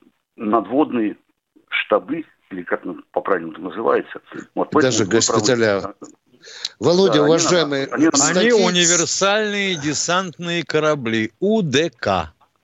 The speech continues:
Speaker 1: Да.
Speaker 3: Этим
Speaker 2: Володя,
Speaker 3: объясняется
Speaker 2: с-,
Speaker 3: всё.
Speaker 2: статей
Speaker 1: Вот,
Speaker 2: двадцать
Speaker 1: э,
Speaker 2: заметок написал на эту тему. Володя, вы мне открыли глаза. Спасибо. Дальше. Вопрос
Speaker 1: А,
Speaker 2: в чём?
Speaker 1: нет, нет, нет, нет. Э, вопрос, э, Виктор Николаевич, теперь уже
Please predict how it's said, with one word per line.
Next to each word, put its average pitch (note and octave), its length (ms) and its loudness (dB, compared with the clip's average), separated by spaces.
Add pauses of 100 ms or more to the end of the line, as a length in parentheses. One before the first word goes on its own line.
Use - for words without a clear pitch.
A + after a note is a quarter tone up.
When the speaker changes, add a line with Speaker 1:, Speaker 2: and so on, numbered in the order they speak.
(540)
Speaker 1:
Да. A#2+ 80 0
Speaker 3:
Этим E3 160 6
Speaker 2:
Володя, F3 260 4
Speaker 3:
объясняется D3+ 760 0
Speaker 2:
с-, - 20 -2
Speaker 3:
всё. F2+ 300 0 (560)
Speaker 2:
статей F#3 560 2
Speaker 1:
Вот, - 140 0
Speaker 2:
двадцать A2+ 340 2
Speaker 1:
э, A2 40 2
Speaker 2:
заметок G#2+ 540 0
написал C#3 480 0
на B2+ 100 -4
эту B2 220 -2
тему. A2 280 -2
Володя, A#2+ 360 -2
вы C3 200 0
мне E3 180 0
открыли C3+ 420 0
глаза. A#2 360 0
Спасибо. C3 600 0 (100)
Дальше. C3 440 0
Вопрос D#3+ 340 2
Speaker 1:
А, A3 60 0
Speaker 2:
в - 20 4
чём? - 160 0
Speaker 1:
нет, D3 140 2
нет, C#3 140 0
нет, A#2+ 120 0
нет. G2+ 80 -8
Э, G2 40 0 (340)
вопрос, C#3+ 480 2
э, E2+ 40 -8 (200)
Виктор G2+ 240 -6
Николаевич, E2+ 420 -10
теперь B2 220 -4
уже F#2+ 180 -6